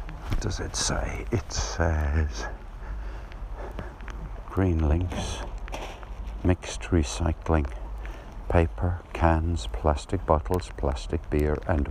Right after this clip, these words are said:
wine glasses. Hmm, interesting. Blue. Up we go now.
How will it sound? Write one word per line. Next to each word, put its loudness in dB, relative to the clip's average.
wine 6
glasses. 0
Hmm, 0
interesting. -4
Blue. 6
Up 0
we 0
go 0
now. 2